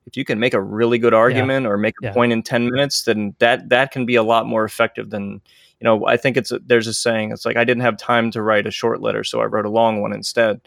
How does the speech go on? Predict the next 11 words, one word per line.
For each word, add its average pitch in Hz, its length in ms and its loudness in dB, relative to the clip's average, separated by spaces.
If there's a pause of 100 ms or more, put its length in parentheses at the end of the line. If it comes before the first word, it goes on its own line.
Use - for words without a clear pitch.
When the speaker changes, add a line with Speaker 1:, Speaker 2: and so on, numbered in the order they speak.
(280)
Speaker 2:
Uh-huh. 127 300 2 (180)
Speaker 1:
And 101 120 -2
I 117 140 0
Speaker 2:
Yeah. 147 180 4
Speaker 1:
think 110 100 -6
that, 127 200 2 (120)
that, 131 220 4 (120)
that 123 100 -6
means 165 320 2
something, 107 440 -4
but 110 220 -2